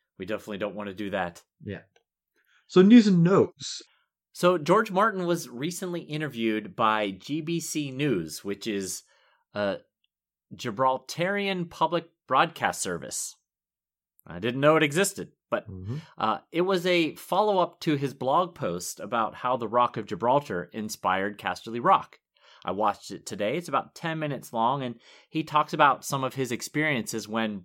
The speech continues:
Speaker 1: visiting the Rock of Gibraltar, along with his experience visiting, visiting, um, Hadrian's, Hadrian? Which did we decide?
Speaker 2: Hadrian. Hadrian.
Speaker 1: Hadrian's Wall, which, you know, is something else we've talked about not that long ago. Uh,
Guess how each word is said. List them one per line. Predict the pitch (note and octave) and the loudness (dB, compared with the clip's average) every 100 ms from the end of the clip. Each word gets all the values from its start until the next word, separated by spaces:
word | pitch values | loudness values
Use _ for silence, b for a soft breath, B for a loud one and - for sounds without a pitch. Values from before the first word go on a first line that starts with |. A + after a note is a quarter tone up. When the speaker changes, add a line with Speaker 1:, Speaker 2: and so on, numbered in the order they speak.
| _ | _
Speaker 1:
visiting | - F#3+ F#3+ B2+ | -4 -2 -2 -4
the | G2 | -4
Rock | F2+ F2 F2 | -2 -2 -4
of | E2+ | -14
Gibraltar, | E2+ D2+ C2 A#2+ D3 b b b b b | -10 -10 -8 -8 -8 b b b b b
along | C#3 E3+ A#3 B3 G3 | 2 4 4 2 0
with | F#3+ | 0
his | G3 F3+ | 0 -2
experience | F3 - D#3+ D#3 D3 | -4 -2 -2 -2 -4
visiting, | C#3+ C3+ C#3 C3+ A#2+ | -2 0 -2 -6 -8
visiting, | B2 C#3+ C#3 C#3 C3 | -6 -2 -2 -2 0
um, | B2 A2+ G2 | 0 0 -4
Hadrian's, | - C#3 C3 B2+ A#2+ G#2+ - - | 0 0 0 -2 -2 -6 -8 -6
Hadrian? | C#3+ D3+ F#3 F#3 F3 | -4 -4 -6 -8 -10
Which | C#3+ | -10
did | D3 | -8
we | D3 | -10
decide? | D3 D3 C#3+ | -4 0 0
Speaker 2:
Hadrian. | A2 E2+ - _ | 0 -12 -16 _
Hadrian. | B2+ A2 G2 | -4 -4 -6
Speaker 1:
Hadrian's | C#3+ D3 C#3+ C#3 B2+ A#2+ | 2 4 4 0 -2 0
Wall, | F3 C#3+ B2+ C#3+ b b b | 4 6 4 0 b b b
which, | B2+ B2+ - | -6 -4 -6
you | A#2 | -6
know, | G#2 | -4
is | G#2+ | -4
something | - A#2+ C#3+ | -4 -4 2
else | F#3+ F3+ | 2 2
we've | A#2 - | -4 0
talked | G2+ - | -2 0
about | F#2 E2+ - | -2 -2 -4
not | G#2 F#2+ - | -6 -6 -4
that | F#2+ - | -8 -6
long | G2 F2+ E2 | -4 -4 -4
ago. | E2+ F2 D#2+ A2+ _ _ b b b b _ | -6 -6 -6 -10 _ _ b b b b _
Uh, | G#2+ A2 | -2 0